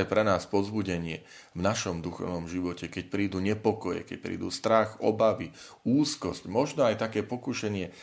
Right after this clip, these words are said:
zatvoriť sa do vlastnej bubliny, možno aj toho svojho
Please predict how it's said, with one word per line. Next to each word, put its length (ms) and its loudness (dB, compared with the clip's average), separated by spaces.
zatvoriť 720 0
sa 160 -2
do 80 -2
vlastnej 480 -2
bubliny, 640 -4
možno 480 -4
aj 240 -4
toho 160 -4
svojho 640 2